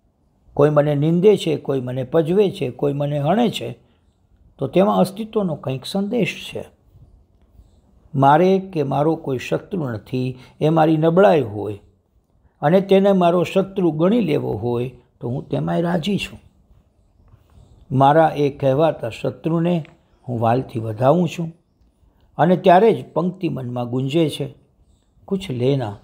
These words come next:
ન દેના મગન રહેના." સદીઓના અગ્રીમ પુરુષ ઓશોના વચનોને પગલે જીવવાનો આધાર આનંદ લૂંટી રહ્યો છું. ચૂપચાપ જી લેના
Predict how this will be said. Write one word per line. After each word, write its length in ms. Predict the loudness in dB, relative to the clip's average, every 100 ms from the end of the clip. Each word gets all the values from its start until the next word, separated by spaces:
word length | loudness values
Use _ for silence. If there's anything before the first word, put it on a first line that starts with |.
| _ _ _ _ -12
ન 60 |
દેના 460 | -8 -4 -2 -4 -10 -14 -20 -14
મગન 340 | -12 -6 -6
રહેના." 400 | -6 -8 -12 -14 -18 -20 _ _ _ -20 _ _ _ _ _ _ _ _
સદીઓના 720 | 0 2 6 6 6 4 4
અગ્રીમ 560 | 2 0 0 2 0 -2
પુરુષ 420 | -2 -2 -6 -14 -8
ઓશોના 480 | -6 -4 -4 -2 -2
વચનોને 600 | -4 -2 -2 -2 -2 -4
પગલે 580 | -4 -4 0 0 -2 -8 _ _ _ -10
જીવવાનો 560 | -2 0 2 0 0
આધાર 640 | -4 -2 -4 -2 0 0 -2
આનંદ 560 | -4 -4 -4 -4 -6 -6
લૂંટી 340 | -6 -6 -6
રહ્યો 260 | -4 -4 -6
છું. 240 | -10 -20 _ -20 -20 -20 _ _ _ _ _ -20 -20 -20 _ -20 _ _ -20 -20 _
ચૂપચાપ 680 | 2 2 -2 0 0 -2 -8
જી 200 | -4 -4
લેના 400 | -4 -8 -14